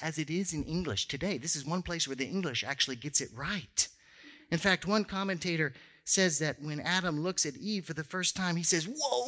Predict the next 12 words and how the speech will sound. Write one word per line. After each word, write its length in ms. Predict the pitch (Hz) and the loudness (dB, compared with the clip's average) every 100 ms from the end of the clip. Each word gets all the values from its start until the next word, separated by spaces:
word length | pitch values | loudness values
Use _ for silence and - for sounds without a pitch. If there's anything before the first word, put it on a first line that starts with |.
| 302 | 6
man!" 680 | 311 285 254 208 196 151 107 - _ _ _ _ _ _ _ _ - - - - - - - - - _ _ _ _ - | 6 8 8 8 8 6 2 -6 _ _ _ _ _ _ _ _ -20 -20 -20 -18 -14 -12 -12 -14 -18 _ _ _ _ -2
Which 300 | 190 247 - | 6 8 10
is 160 | 262 - | 8 6
connected 580 | 254 247 254 - 240 | 6 6 4 2 0
to 100 | 208 | 2
the 120 | 226 214 | 6 6
word 340 | 196 196 190 | 6 2 2
we 160 | 175 180 | 0 0
say, 440 | - 180 160 165 - - _ 117 | 2 2 2 0 -8 -20 _ -6
woman. 960 | 123 131 123 135 117 98 90 82 80 - _ _ _ _ _ _ _ _ _ _ _ _ - | -2 0 0 -2 -4 -4 -4 -6 -10 -14 _ _ _ _ _ _ _ _ _ _ _ _ 2
It's 200 | 160 - | 6 6
intentional, 1000 | 135 123 139 147 151 143 131 107 90 | 4 0 -2 2 2 2 -2 -8 -10